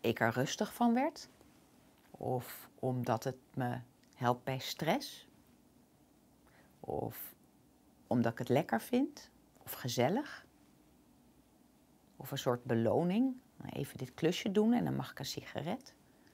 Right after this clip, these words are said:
Of troost, als het leven tegenzit. Waarom rookte je eigenlijk? En later kan je nadenken:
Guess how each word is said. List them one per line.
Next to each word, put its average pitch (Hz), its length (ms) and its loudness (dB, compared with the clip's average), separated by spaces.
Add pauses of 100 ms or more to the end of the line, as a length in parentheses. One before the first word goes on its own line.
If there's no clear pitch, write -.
(1040)
Of - 240 -12
troost, 190 600 2 (640)
als - 140 -12
het - 80 -14
leven 147 340 -4
tegenzit. 202 680 -2 (1200)
Waarom 294 640 10
rookte 233 400 6
je 127 80 4
eigenlijk? - 600 0 (3000)
En 208 180 4
later 220 460 6
kan 196 220 2
je 190 60 2
nadenken: 170 720 0